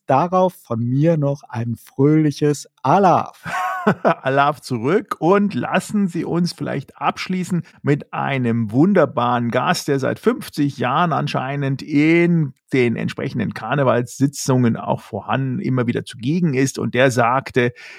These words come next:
Speaker 2: er geht seit vierzig Jahren als Indianer verkleidet und zwar aus Stolz, Freude und Respekt für die Indianer. Der entsprechende Karnevalsbetreiber, aber auch Wirt schreibt dazu, ihr könnt alle als Indianer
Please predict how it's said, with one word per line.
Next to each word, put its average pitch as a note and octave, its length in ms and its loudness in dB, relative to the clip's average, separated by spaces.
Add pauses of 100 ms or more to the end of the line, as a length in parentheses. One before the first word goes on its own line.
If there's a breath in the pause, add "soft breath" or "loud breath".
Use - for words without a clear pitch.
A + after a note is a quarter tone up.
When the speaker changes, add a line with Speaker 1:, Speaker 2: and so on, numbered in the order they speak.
(160 loud breath)
Speaker 2:
er A2+ 140 -4
geht B2 220 -4
seit - 240 -14
vierzig G3 460 0
Jahren C#3+ 240 2
als B2 180 -2
Indianer C3 560 0
verkleidet B2+ 560 -2
und B2+ 160 0
zwar C#3 460 2
aus B2+ 200 0
Stolz, G3+ 680 0
Freude F#3+ 640 0
und C#3 340 -4
Respekt - 720 -10
für - 180 -6
die - 380 -12
Indianer. F#2+ 560 -8 (160)
Der G2 200 -8 (340 loud breath)
entsprechende A#2 760 -4 (320)
Karnevalsbetreiber, B2+ 1400 0
aber A#2 200 0
auch A#2 240 -8
Wirt F#3 300 2
schreibt D3 420 -2
dazu, C#3 420 0 (220 loud breath)
ihr B2+ 160 -2
könnt A#2+ 320 -4 (100)
alle F#3 260 2
als C3+ 200 -4
Indianer C#3+ 720 -2